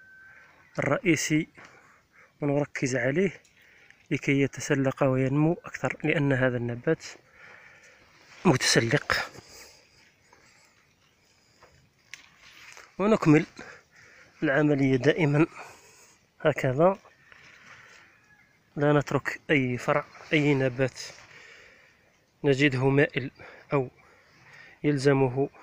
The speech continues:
ربط بالخيط، نقوم بربطه. ودائمًا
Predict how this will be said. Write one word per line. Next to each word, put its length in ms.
ربط 320
بالخيط، 720
نقوم 500
بربطه. 680
ودائمًا 540